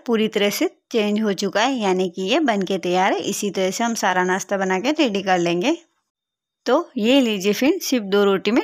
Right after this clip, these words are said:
ढेर सारा नाश्ता बन के तैयार हो चुका है। ये बहुत ही क्रिस्पी बन के तैयार हुआ है और खाने में तो बहुत ही टेस्टी है ये। इन्हें आप बना के सुबह शाम की चाय के साथ भी खा सकते हैं।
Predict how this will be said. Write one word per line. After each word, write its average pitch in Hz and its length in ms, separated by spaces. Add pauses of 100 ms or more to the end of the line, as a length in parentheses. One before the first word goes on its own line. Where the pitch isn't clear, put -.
ढेर 240 220
सारा 208 280
नाश्ता 202 320
बन 196 160
के 277 160
तैयार 214 300
हो 214 180
चुका 185 300
है। 262 200 (680)
ये 233 200
बहुत 196 340
ही 320 80
क्रिस्पी 220 460
बन 190 180
के 233 200
तैयार 202 340
हुआ 185 220
है 226 160
और 220 240
खाने 190 320
में 190 160
तो 185 140
बहुत 180 300
ही 302 60
टेस्टी 202 400
है 185 220
ये। 240 220 (680)
इन्हें 214 200
आप 277 220
बना 208 300
के 339 180
सुबह 208 300
शाम 202 280
की 320 160
चाय 208 240
के 269 140
साथ 254 220
भी 202 140
खा 208 200
सकते 196 340
हैं। 247 180